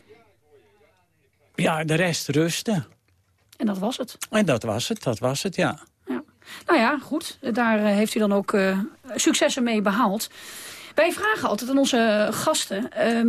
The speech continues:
Speaker 2: wat is uw, eh, opvallendste nieuws of sportnieuws van, eh, de afgelopen week?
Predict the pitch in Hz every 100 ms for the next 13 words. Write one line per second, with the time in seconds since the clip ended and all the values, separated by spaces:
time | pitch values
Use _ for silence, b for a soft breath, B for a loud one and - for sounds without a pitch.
0 | 233 208 202 302 339 - 294 - 277 277
1 | 285 - - 208 262 - 302 254 - 233
2 | 240 349 311 - - - - - - 320
3 | 208 185 - - 226 220 220 208 202 -
4 | - 220 202 208 185 220 233